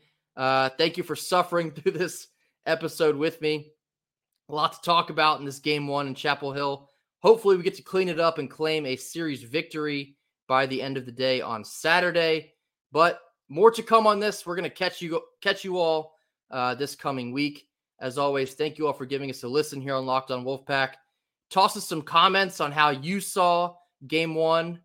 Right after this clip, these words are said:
uh, in your eyes, your opinions on the certain situational things,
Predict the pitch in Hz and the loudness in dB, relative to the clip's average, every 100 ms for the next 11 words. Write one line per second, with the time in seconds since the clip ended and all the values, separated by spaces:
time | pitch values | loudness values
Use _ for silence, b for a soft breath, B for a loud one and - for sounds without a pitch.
0 | - 131 123 135 135 147 156 147 147 - | -6 -2 -2 -4 -4 0 4 4 2 -2
1 | 127 - 147 143 135 127 120 - 147 123 | -8 -6 -6 -6 -6 -6 -6 -8 -10 -10
2 | 135 - 127 143 - 139 - 147 143 143 | -16 -8 -6 -6 -8 -8 -6 -6 -8 -10